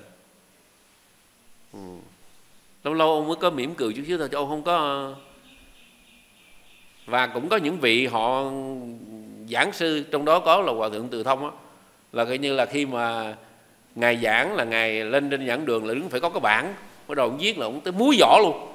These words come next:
Và đôi khi,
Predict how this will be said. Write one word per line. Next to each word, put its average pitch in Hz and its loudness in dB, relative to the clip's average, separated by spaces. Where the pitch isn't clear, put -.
Và 131 4
đôi 156 6
khi, 170 6